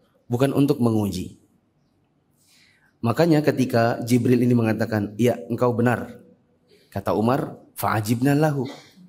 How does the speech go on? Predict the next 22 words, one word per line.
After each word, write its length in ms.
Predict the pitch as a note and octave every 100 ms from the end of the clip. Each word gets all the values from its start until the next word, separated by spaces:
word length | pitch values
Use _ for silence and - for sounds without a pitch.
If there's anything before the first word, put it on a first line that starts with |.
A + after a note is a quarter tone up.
| _ -
yas'aluhu 720 | A2+ - - C#3 C3+ B2 D#3
wa 20 | D3+
yusaddiqu." 720 | D3 D3 D3 D#3 D#3 C#3 - - _ _ - _
Maka 240 | A#2 A2+
kami 240 | A2+ C3 C#3
juga 240 | C#3 C3+
heran 320 | C3 D#3 E3
sama 220 | D3 C#3 C3
orang 180 | B2+
ini. 300 | C3+ A#2+ B2 - _ _ _ _ _
Masa 340 | E3 D3+ D3 B2+
dia 160 | B2 A#2
yang 160 | A2
tanya, 400 | A2+ A2+ B2 D#3+ -
dia 160 | C3+ C#3+
juga 240 | E3+ F3+
yang 140 | D3+ C#3+
membenarkan? 640 | C3+ C3+ C#3 C3 B2+ C#3 - _ _ _ _ _ _ _ _ _ _ _
Ya. 220 | E2 E2 _ _ _ _ _ _ _ _ _ _ _ _ _
Ini 180 | C3 D#3
menunjukkan 400 | D3+ C3 C#3 F#3
bahwa 460 | C3 A2+ C#3+ -